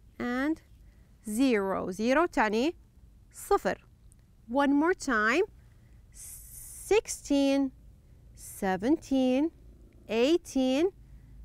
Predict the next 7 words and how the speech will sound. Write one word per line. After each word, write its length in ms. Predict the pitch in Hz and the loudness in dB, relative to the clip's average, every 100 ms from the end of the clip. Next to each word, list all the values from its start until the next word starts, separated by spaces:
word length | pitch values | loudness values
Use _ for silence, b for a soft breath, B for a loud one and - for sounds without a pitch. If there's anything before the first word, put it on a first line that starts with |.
| - | -10
nineteen، 1000 | 214 208 202 190 190 - 254 262 294 392 - - - - | -6 -4 -2 -4 -6 -4 -2 0 2 0 -2 -14 -20 -18
twenty، 600 | - 262 302 320 - 285 | -2 2 4 4 0 -2
ثم 400 | 359 381 370 349 | 0 2 2 2
ماذا؟ 500 | 320 294 285 277 294 311 b b b b - - - - - - | 2 2 2 2 2 0 b b b b -20 -20 -20 -20 -12 -2
تصل 460 | 320 - 302 294 - | -2 0 0 0 -2
القطة 840 | 185 170 233 226 - 208 202 202 - - - - | -6 -4 -6 -6 -6 -2 -2 -2 -10 -20 -20 -14
إلى 400 | 175 170 185 359 | -8 4 8 8